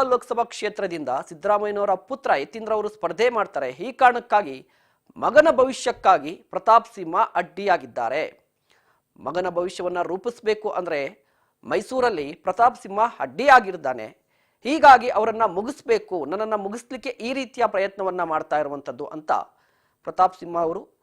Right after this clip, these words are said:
ಸಿ ಎಂ ಸಿದ್ದರಾಮಯ್ಯನವರ ವಿರುದ್ಧ ವಾಗ್ದಾಳಿಯನ್ನ ನಡೆಸಿರುವಂತದ್ದು. ಜೊತೆಗೆ "ಮೈಸೂರಲ್ಲಿ ನಿಮ್ಮ ಕುಟುಂಬ ರಾಜಕಾರಣನೇ ಮುಂದುವರಿಯಲಿ, ಇಲ್ಲಿ ಬೇರೆಯವರು ಕೂಡ ಬೆಳೀಲಿಕ್ಕೆ ಬಿಡಲ್ಲ ನೀವು" ಅಂತ ಹೇಳ್ತಾ ಇರುವಂತದ್ದು. ಜೊತೆಗೆ ಒಂದು ಎಚ್ಚರಿಕೆಯನ್ನು ಕೂಡ ಕೊಟ್ಟಿರುವಂತದ್ದು.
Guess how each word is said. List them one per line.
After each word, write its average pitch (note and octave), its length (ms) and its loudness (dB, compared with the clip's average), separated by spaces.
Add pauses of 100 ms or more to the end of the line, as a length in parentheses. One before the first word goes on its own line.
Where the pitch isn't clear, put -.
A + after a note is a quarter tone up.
(160)
ಸಿ E3 80 -6
ಎಂ F#3 140 -4
ಸಿದ್ದರಾಮಯ್ಯನವರ E3+ 520 -2
ವಿರುದ್ಧ E3+ 200 -6
ವಾಗ್ದಾಳಿಯನ್ನ F3+ 840 -2
ನಡೆಸಿರುವಂತದ್ದು. D#3+ 560 -12
ಜೊತೆಗೆ D#3+ 540 -4 (640)
"ಮೈಸೂರಲ್ಲಿ A#3 880 0 (200)
ನಿಮ್ಮ B3+ 200 0
ಕುಟುಂಬ C#4+ 440 2
ರಾಜಕಾರಣನೇ B3 680 4
ಮುಂದುವರಿಯಲಿ, G#3+ 760 0 (360)
ಇಲ್ಲಿ A3+ 140 -6
ಬೇರೆಯವರು A3+ 420 2
ಕೂಡ A#3 180 -4
ಬೆಳೀಲಿಕ್ಕೆ A3 440 -2
ಬಿಡಲ್ಲ A#3 340 0
ನೀವು" E3+ 320 -4
ಅಂತ F3 220 -8
ಹೇಳ್ತಾ D#3 340 -6
ಇರುವಂತದ್ದು. C3+ 540 -10 (320)
ಜೊತೆಗೆ E3 240 -6
ಒಂದು G3 200 -2
ಎಚ್ಚರಿಕೆಯನ್ನು B3 580 0
ಕೂಡ G#3 120 -6
ಕೊಟ್ಟಿರುವಂತದ್ದು. D#3 760 -8